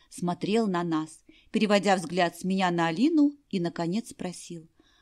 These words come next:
«А кто из вас будет Полина Казакова?» Алина ткнула мне в плечо указательным пальчиком. «Она».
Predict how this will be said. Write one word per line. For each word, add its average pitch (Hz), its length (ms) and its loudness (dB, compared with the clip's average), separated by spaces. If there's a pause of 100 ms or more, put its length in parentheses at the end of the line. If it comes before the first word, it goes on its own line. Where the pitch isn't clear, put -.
(200)
«А 233 240 10
кто - 200 2
из 233 160 4
вас 214 220 2
будет 208 340 -2
Полина 202 480 0
Казакова?» 185 800 -2 (460)
Алина 254 440 6
ткнула 226 420 0
мне 190 200 -4
в 185 60 -18
плечо 240 540 -4
указательным 196 720 -4
пальчиком. 165 640 -8 (240)
«Она». 190 460 4